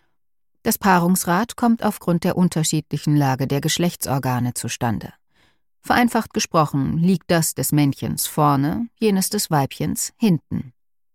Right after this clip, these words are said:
Hat das Männchen also das Weibchen am Kopf gepackt, versucht das Weibchen mit ihrer Geschlechtsöffnung das Begattungsorgan des Männchens zu erreichen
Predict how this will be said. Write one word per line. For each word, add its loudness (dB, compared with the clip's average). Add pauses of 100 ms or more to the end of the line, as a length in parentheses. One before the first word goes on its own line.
(880)
Hat -2
das 2
Männchen 2
also 0
das -6
Weibchen 0
am -2
Kopf -8
gepackt, -10
versucht -2
das -4
Weibchen 0
mit 0
ihrer -2
Geschlechtsöffnung -4
das -2
Begattungsorgan 0
des -4
Männchens -2
zu -4
erreichen -2